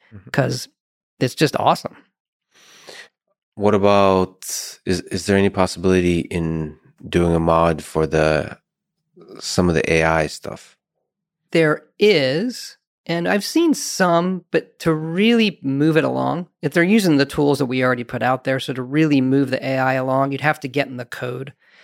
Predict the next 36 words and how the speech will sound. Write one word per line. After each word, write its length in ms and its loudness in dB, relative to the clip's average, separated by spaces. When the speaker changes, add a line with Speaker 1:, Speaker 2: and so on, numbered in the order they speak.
Speaker 1:
Mm-hmm. 140 -16
Speaker 2:
which 400 -2
some 420 0
people 340 2
have 140 2
figured 240 2
out 160 4
ways 320 2
to 100 -4
hack 300 -2
in 260 2
and 140 -2
do 160 -2
things 380 -4
with 140 -8
script 320 -10
extenders. 680 -4
But 100 -2
for 140 0
the 80 2
most 380 0
part, 480 2
like, 100 -6
Speaker 1:
Straight. 240 -8
Speaker 2:
really 340 2
pushing 380 -2
it, 240 0
it 160 -4
does 220 2
take 260 -2
us, 240 -2
which 100 -2
is 80 0
why 160 2
you 160 -4
see 460 -4